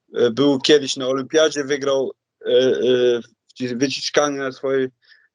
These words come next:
sztamów, tam wy-, wygrał wszystko, co mógł. Na olimpiadzie jest pełnym sportowcem, ale tu dostał szansę najwyższą walczyć o pas i ja bym walczył, ja bym z jego s-,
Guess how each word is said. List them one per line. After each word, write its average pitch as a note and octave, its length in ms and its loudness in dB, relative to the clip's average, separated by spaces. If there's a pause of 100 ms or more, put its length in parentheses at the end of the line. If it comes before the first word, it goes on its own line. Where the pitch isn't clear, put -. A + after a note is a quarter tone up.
sztamów, C#3+ 500 -2
tam C#3 280 -2
wy-, C#3 160 -2
wygrał C#3 360 -2
wszystko, C#3 460 -8
co B2+ 200 0
mógł. E3+ 300 -6 (300)
Na A2+ 120 -2
olimpiadzie C#3+ 520 2
jest C#3+ 220 -4
pełnym D3+ 320 0
sportowcem, C3+ 640 -6
ale B2+ 140 -2
tu D3 120 -10
dostał C#3+ 340 0
szansę D3 460 -2 (580)
najwyższą C3 600 0
walczyć C3+ 380 -8
o B2+ 80 -8
pas C#3 320 -6
i A2 600 -14 (160)
ja C#3+ 160 -4
bym E3+ 180 -12
walczył, C#3 380 -2
ja A2 220 -6
bym C3+ 300 -8
z C3+ 40 -8
jego C3+ 180 0
s-, - 340 -10